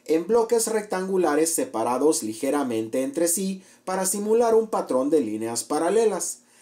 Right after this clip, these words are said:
las cuales fueron impresas en las manos utilizando pintura de color negro mate, misma técnica que se empleó en la totalidad de sus botas, utilizándose además ese mismo color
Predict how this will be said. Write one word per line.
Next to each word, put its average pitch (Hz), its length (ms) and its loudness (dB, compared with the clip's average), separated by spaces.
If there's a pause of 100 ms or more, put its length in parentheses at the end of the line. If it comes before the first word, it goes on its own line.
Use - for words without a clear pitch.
(220)
las 175 220 -2
cuales 170 340 2
fueron 143 300 0
impresas 190 520 -4
en 131 140 -2
las 175 160 0
manos 233 380 0
utilizando 156 760 -2
pintura 151 520 0
de 113 120 -2
color 185 380 2
negro 131 300 -2
mate, 98 460 -10 (1000)
misma 156 400 0
técnica 170 480 0
que 117 100 -6
se 117 140 -4
empleó 135 460 -2
en 151 160 2
la 165 120 0
totalidad 104 600 -4
de 110 100 -4
sus 139 260 -4
botas, 208 580 -4 (1000)
utilizándose 160 800 2
además 185 520 0
ese 117 280 -4
mismo 135 380 -2
color 202 420 0